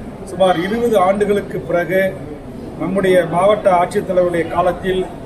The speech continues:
எங்கள் த-, தமிழக சட்டப்பேரவை செயலகத்தின் சார்பாக இங்கு நிலுவையில் இருக்கிற எண்ணூத்தி பதினாறு உறுதிமொழிகளை குறித்து ஆய்வு செய்வதற்கான கூட்டத்தை இன்றைக்கு மாவட்ட ஆட்சித்தலைவர் அவர்கள் ஏற்பாடு செய்திருந்தார். மிக நேர்த்தியாக,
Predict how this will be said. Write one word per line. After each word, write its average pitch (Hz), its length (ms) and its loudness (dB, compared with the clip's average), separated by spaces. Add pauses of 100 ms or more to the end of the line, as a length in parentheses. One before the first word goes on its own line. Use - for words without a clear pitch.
(460)
எங்கள் 180 280 -2
த-, - 140 -10 (180)
தமிழக 196 400 0
சட்டப்பேரவை 180 720 2 (540)
செயலகத்தின் 202 560 2
சார்பாக 170 460 2 (1000)
இங்கு 190 340 2
நிலுவையில் 226 380 0
இருக்கிற 208 260 -2
எண்ணூத்தி 190 480 -2
பதினாறு 190 360 4
உறுதிமொழிகளை 190 680 0
குறித்து 180 440 -2 (840)
ஆய்வு 214 300 2
செய்வதற்கான 180 720 -2 (100)
கூட்டத்தை 196 400 -2 (140)
இன்றைக்கு 175 420 -4 (220)
மாவட்ட 185 360 4
ஆட்சித்தலைவர் 180 580 2
அவர்கள் 160 280 -2
ஏற்பாடு 180 320 0
செய்திருந்தார். 156 580 -2 (680)
மிக 165 180 -2
நேர்த்தியாக, 185 560 0